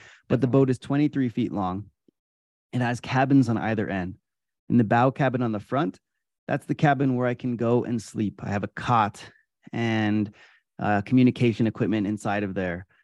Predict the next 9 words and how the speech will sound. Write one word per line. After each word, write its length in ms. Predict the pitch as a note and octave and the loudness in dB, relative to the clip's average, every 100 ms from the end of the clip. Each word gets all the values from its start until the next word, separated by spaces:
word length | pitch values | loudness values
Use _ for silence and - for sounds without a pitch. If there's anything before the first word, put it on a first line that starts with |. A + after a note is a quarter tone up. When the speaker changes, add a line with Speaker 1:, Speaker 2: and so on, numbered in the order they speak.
| _ - | _ -4
Speaker 1:
But 80 | A#2+ | 0
I 80 | B2+ | 2
also 400 | C#3+ C3+ C#3 B2 | 2 2 0 0
installed 400 | A#2+ - A#2 G#2+ | -2 -4 -4 -4
a 40 | |
seatbelt 500 | G2+ B2 E2+ G#2 F#2 | -4 -6 -2 -2 -2
on 140 | G2+ F#2 | -4 -4
my 140 | D#2+ | -6
cot 340 | - F2+ D2+ | -6 -6 -6